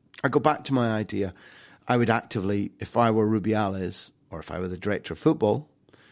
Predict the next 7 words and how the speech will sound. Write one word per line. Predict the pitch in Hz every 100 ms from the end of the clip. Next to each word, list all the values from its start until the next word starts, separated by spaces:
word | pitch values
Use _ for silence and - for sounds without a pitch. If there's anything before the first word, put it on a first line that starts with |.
| -
at | 98 -
the | 104 101
Royal | 104 101
Federation | - 101 101 101 - 135
in | -
Spain, | - 110 127 - _ _ _ _ _ -
I'd | 101